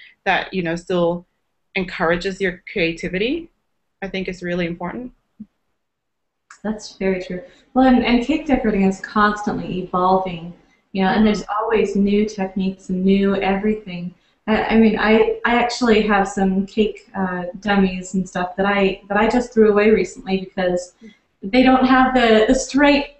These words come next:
Speaker 2: you know, corner crisp edges that, that is so popular now. And so I just, these are outdated. They're not,
Speaker 1: <laughs>
Speaker 2: you know, and it's just from a,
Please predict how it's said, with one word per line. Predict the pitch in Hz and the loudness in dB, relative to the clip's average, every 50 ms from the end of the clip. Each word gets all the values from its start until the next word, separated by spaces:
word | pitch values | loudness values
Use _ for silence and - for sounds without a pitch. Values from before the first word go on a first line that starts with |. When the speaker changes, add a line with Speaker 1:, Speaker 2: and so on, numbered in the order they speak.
| _ | _
Speaker 2:
you | - 226 233 220 220 | -6 0 2 4 6
know, | 220 240 240 262 262 269 - | 6 4 4 2 -2 0 2
corner | 302 294 294 277 262 247 233 220 - - | 4 6 6 6 6 6 4 2 -2 -4
crisp | - 277 - - - - - | -8 -10 -10 -10 -12 -6 -2
edges | 226 277 262 311 294 269 269 269 - - - _ 214 - | -2 0 0 0 0 2 2 0 0 -2 -10 _ _ -4
that, | 220 214 208 202 208 - - - - _ _ - - _ _ - | -2 0 0 0 -4 -6 -10 -16 -20 _ _ -20 -20 _ _ -2
that | 254 254 | 0 0
is | 269 262 - | 0 0 0
so | 262 247 - | 0 -2 0
popular | - 226 262 - - - 269 233 214 | 2 0 0 0 -2 -4 -6 -6 -6
now. | 208 196 190 208 233 | -6 -6 -6 -6 -2
And | 254 247 - | -4 -4 -4
so | - 220 | -2 -4
I | 208 220 | -4 -4
just, | 208 220 - _ | -4 -8 -10 _
these | - 262 254 285 | -8 -6 -4 -4
are | 254 - 254 | -4 -2 -2
outdated. | 302 311 - - 285 320 359 359 - 220 220 - _ | -2 -2 -2 -2 -4 -4 -4 -4 -4 -6 -6 -8 _
They're | - 247 240 233 | -6 -6 -4 -4
not, | 226 226 233 - | -4 -4 -2 0
Speaker 1:
<laughs> | 339 | 0
Speaker 2:
you | 320 277 - - - - 403 381 | 0 -2 -4 -6 -2 0 2 2
know, | - - 359 269 254 269 - - - 285 - | 2 0 -2 -2 -2 -2 -2 -2 -4 -2 -2
and | 381 381 | 0 0
it's | 392 403 | 0 0
just | 427 427 427 427 | -2 -2 -2 -4
from | - 392 330 294 | -8 -8 -8 -6
a, | 277 262 226 - - | -4 -4 -4 -4 -6